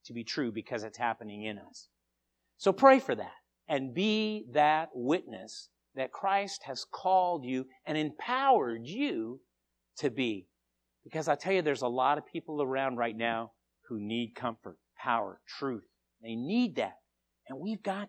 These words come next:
that. They need life. Would you be a witness? Would you just look for ways that you can put Acts one and Acts two into practice in your own life?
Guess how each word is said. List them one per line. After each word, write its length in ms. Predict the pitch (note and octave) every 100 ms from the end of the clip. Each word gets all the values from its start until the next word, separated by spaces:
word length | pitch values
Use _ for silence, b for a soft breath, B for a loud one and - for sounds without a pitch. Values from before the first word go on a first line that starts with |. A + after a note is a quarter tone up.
| -
that. 460 | - _ _ -
They 100 | F3
need 220 | G#3 G#3 B2+
life. 440 | C#3 F3+ - - _ _ _ _ _ -
Would 160 | C#3 D3
you 380 | B3 C4 B3+ C4 _ _ -
be 280 | E3 G3 D#3
a 60 |
witness? 500 | B2 D#3 F3 G#3+ - - -
Would 160 | F3 F3+
you 100 | C4
just 260 | D4+ - - _ _ _ D#3+
look 380 | D3 G#3+ C4
for 220 | - G#3+ E3
ways 540 | D#3 F3+ A3 A3+ E3
that 160 | C#3 B2
you 300 | C3+ G3+ A#3
can 200 | - B2
put 320 | - G#3 A3 - _ -
Acts 420 | D#3+ G3+ G3+ -
one 420 | D3 C#3 C#3 E3+ _ _ -
and 200 | A#2 A#2+
Acts 420 | D#3+ G3 - -
two 440 | - C3 A#2+ C#3+ _ _
into 240 | D#3+ G#3 A#3+
practice 560 | - A#2 A2+ C#3 - -
in 140 | A#2+
your 180 | A2+ A2+
own 260 | B2 C#3 D3+
life? 300 | D3+ C#3